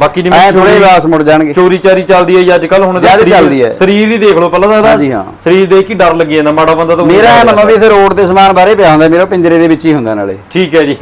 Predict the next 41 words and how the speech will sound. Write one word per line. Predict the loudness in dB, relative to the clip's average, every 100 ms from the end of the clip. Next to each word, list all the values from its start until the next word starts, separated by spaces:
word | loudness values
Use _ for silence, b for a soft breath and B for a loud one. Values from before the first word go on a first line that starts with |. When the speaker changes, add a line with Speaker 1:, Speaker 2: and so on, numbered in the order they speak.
| -2
Speaker 1:
ਅਗਲਾ | 0 -2
ਸਰੀਰ | -2 0
Speaker 2:
ਮੇਰਾ | 0
Speaker 1:
ਦੇ | 0
Speaker 2:
ਸਮਾਨ | 0 0 0
ਜਿਵੇਂ | -2
ਸਕੂਟਰ | -4 -6 -4 -2
ਬਾਹਰੇ, | 0 0
ਮੋਟਰਸਾਈਕਲ | 0 -2 -2 -2
Speaker 1:
ਹੂੰ। | 0
Speaker 2:
ਖੜਾ |
ਹੈਗਾ, | 0 0
ਕੋਈ | -2
ਦਿੱਕਤ | -4 -4 -4 -2
ਨਹੀਂ | 2 2
ਇੱਥੇ, | 0 0 2
ਰੋਡ | 2 2 2
ਦੇ | 0
ਉੱਤੇ | 0
ਬੈਠਾ | -2 -2 -4
ਮੈਂ। | -6 -8 -12
Speaker 1:
ਠੀਕ | -8 -6 -2
ਹੈ |
Speaker 2:
ਮੇਰੇ | 0 0
Speaker 1:
ਜੀ। |
Speaker 2:
ਕਦੇ | 0 -2
ਕੋਈ | -2 -4 -6 -14 -20 -20 -20 -20 -20 -20 -14 -12 -2
ਭੋਰਾ | 0 2
ਵੀ | 2
ਕੋਈ | 0 0
ਚੋਰੀ | 0 -2
ਨਹੀਂ | -4
ਹੋਈ | -4
ਮਾੜੀ | -4 -4
ਜੀ | -6
ਵੀ। | -12 -14 -12
Speaker 1:
ਨਹੀਂ, | -12
ਸਹੀ | -8 -6 -4
ਗੱਲ | -4
ਹੈ | -6
ਜੀ। | -8